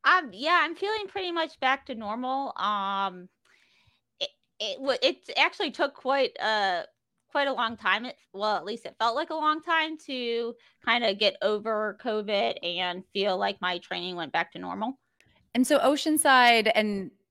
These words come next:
Speaker 2: seventy point three and Ironman Texas, they would have only been three weeks apart. So you raced Oceanside and then I think got sick sometime in the in-between period. How, what was the timing like, and how did you make the decision?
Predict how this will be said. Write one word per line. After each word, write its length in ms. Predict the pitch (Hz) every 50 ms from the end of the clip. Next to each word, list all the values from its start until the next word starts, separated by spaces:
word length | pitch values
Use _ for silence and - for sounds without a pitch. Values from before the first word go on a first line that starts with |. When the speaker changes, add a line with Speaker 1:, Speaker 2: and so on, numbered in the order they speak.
| _ -
Speaker 2:
seventy 240 | 202 208 220 220 214
point 240 | 202 - 208 196 190
three 160 | 202 202 190
and 120 | 185 185 -
Ironman 360 | 185 185 190 190 185 180 190
Texas, 380 | - 233 226 220 - 226 208
they 140 | - 220 214
would 100 | 226 285
have 80 | 339 339
only 160 | 392 403 392
been 220 | 269 294 269 254
three 260 | 247 - - 220 247 285
weeks 300 | 240 254 226 - - -
apart. 480 | - - - 247 202 - - - - - - - - - - - -
So 480 | - - 302 294 277 262 247 233 214
you 200 | - - 220 254
raced 300 | 254 285 320 381 381 -
Oceanside 960 | 359 285 294 294 - 294 247 254 - 254 226 214 214 214 214 214 208 208 208 - -
and 160 | 220 220 220
then 340 | 233 226 220 220 214 214 208 -
I 80 | 208 202
think 200 | - 254 240 214
got 220 | - 208 185 -
sick 260 | - - - 220 202 -
sometime 680 | - - 202 214 214 - 220 202 196 196 190 185 175 - _ _ _ -
in 300 | 196 190 190 190 190 175
the 340 | 185 185 180 175 170 165 -
in-between 560 | - 208 208 196 190 - - 196 190 175 180
period. 500 | - - 185 170 170 165 165 165 165 185 - - - _ _ _
How, 380 | _ - - 240 254 269 277 277 247 214 - -
what 220 | 190 220 269 262 - - -
was 160 | 214 233 220
the 60 | 208 202
timing 360 | - 208 196 196 202 196 196
like, 340 | 196 196 190 190 196 190 - -
and 220 | 196 185 180 190
how 120 | 196 202 202
did 160 | 247 240 208
you 60 | 247
make 240 | 226 214 208 - _
the 100 | - 202
decision? 680 | 190 190 - - 214 214 190 202 185 185 180 185 170